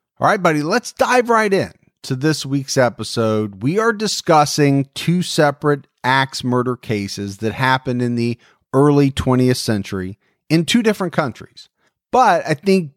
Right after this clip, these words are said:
both of them share some similarities and have a touch of maybe some paranormal events tied to each one.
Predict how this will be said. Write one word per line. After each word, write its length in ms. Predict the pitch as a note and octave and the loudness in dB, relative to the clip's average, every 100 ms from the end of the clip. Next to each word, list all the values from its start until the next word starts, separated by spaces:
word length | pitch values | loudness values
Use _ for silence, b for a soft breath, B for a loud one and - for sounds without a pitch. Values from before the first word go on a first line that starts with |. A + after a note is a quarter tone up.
| _ - | _ 2
both 380 | E3+ C4+ B3+ G#3 | 2 2 0 0
of 160 | C#3+ | 2
them 280 | B2+ C3 B2+ | 2 2 0
share 360 | - C3+ C3+ C#3+ | -2 2 2 2
some 220 | - C#3+ | -2 -4
similarities 960 | - C#3+ C#3+ C3+ G#2 F#2+ F2+ F2+ A2 - _ _ _ - | -2 0 2 2 0 -2 -6 -10 -12 -18 _ _ _ -4
and 400 | C3 C#3 C#3 C#3 | 0 2 2 0
have 420 | - - C3 C3+ | -4 -2 0 2
a 140 | C#3+ C3+ | 0 -2
touch 580 | - - B2+ B2 - B2+ | -4 0 2 2 0 0
of 460 | A2+ A2+ A2+ A2 _ _ _ _ - | 2 2 0 -2 _ _ _ _ -6
maybe 340 | D#3 F#3+ F#3 | 0 2 2
some 320 | D#3 - D#3+ D#3 | 0 0 0 0
paranormal 840 | - C3+ C#3 C#3 B2+ B2+ C3+ C#3 - _ _ _ | 0 2 2 2 0 0 -4 -6 -12 _ _ _
events 800 | C3+ B2 B2 G#2+ G#2 C3 - - - | -4 0 2 2 -2 -10 -14 -16 -8
tied 380 | B2+ A#2 A#2 | -2 0 0
to 80 | A2 | -2
each 320 | A2 G#2 - | -6 -6 -10
one. 580 | G#2+ C3+ A3+ G3 C#3 B2+ | -8 0 2 4 4 0